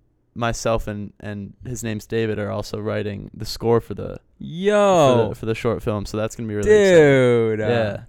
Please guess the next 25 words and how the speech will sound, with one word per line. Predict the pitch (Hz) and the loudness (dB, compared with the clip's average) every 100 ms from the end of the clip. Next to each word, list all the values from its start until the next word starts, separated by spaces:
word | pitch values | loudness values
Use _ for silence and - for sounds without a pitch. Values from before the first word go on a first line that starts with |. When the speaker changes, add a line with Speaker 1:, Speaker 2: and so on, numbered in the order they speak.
| _ | _
Speaker 2:
that | 156 151 117 | -4 -4 -4
is | 104 | -8
sick, | - - - 156 123 - | -10 -10 -8 -6 -6 -8
dude. | - 117 113 | -14 -14 -10
Good | 165 156 | -12 -10
stuff. | - - - 160 180 151 110 | -12 -10 -10 -6 -2 -2 -2
Speaker 1:
Yeah, | 127 113 | -4 -4
it's, | 104 - - | -6 -12 -10
I'm | 117 | -10
excited | 117 - 120 113 104 | -10 -6 -4 -2 -4
'cause | - | -2
Speaker 2:
God, | 127 | 0
I'm, | 127 123 | 2 0
Speaker 1:
I've | 147 | -2
Speaker 2:
I'm | |
excited | 165 - 135 113 | -4 -2 -4 -4
for | - 139 175 | -8 -16 -16
you. | 165 - | -18 -16
Speaker 1:
Yeah, | - 127 | -4 -2
I've | 117 | -2
never | 127 135 143 | -4 -6 -2
put | - | -2
myself | 110 123 - 117 110 | -2 -6 -4 -4 -4
in | 113 | -6
that | 110 104 | -8 -10